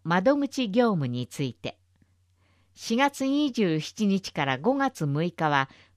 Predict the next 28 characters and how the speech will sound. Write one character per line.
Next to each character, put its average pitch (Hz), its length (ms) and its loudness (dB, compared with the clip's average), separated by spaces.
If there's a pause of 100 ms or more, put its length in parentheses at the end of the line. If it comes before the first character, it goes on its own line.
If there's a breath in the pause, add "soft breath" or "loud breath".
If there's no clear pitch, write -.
パ 196 140 4
ス - 120 -4
ポ 294 180 4
ー - 40 0
ト 277 160 0
申 285 260 -2
請 170 260 -2
の 131 200 -2
受 254 200 2
付 240 260 -2
は 196 260 2
行 180 240 0
い 208 260 2
ま 175 140 0
せ 160 180 -2
ん。 139 100 -10 (880 soft breath)
パ 233 140 4
ス - 120 -4
ポ 311 180 2
ー 302 40 0
ト 247 140 -2
の 156 220 0
交 175 200 2
付 165 140 -6
は 143 260 0 (240 soft breath)
日 196 440 2
曜 214 260 2
日、 - 140 -14